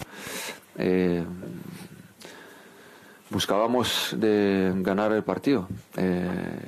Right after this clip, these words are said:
y bueno, al final cuando tú juegas con tres atrás, mm,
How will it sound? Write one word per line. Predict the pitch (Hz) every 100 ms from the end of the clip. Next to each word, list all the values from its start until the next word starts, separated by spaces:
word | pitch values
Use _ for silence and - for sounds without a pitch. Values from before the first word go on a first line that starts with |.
| -
y | 92
bueno, | 95 101
al | 90
final | - 95 98
cuando | - 98 95
tú | 92 110 101 92
juegas | - 101 95
con | 90 95
tres | 98 95
atrás, | - - 123 123 - - _ _ _ _
mm, | 90